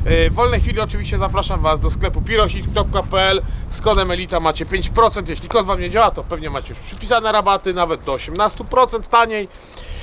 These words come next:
E, sklepy stacjonarne Piła, Szczecin, Radom. Dokładne adresy są w opisie. E, Instagram Machony sześćdziesiąt dziewięć. E, tam wrzucam Instastory. No i co? No i zobaczymy, czy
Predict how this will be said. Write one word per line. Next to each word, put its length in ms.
E, 360
sklepy 400
stacjonarne 840
Piła, 600
Szczecin, 840
Radom. 680
Dokładne 400
adresy 360
są 160
w 100
opisie. 540
E, 240
Instagram 580
Machony 300
sześćdziesiąt 340
dziewięć. 400
E, 240
tam 160
wrzucam 280
Instastory. 580
No 160
i 80
co? 180
No 140
i 80
zobaczymy, 560
czy 280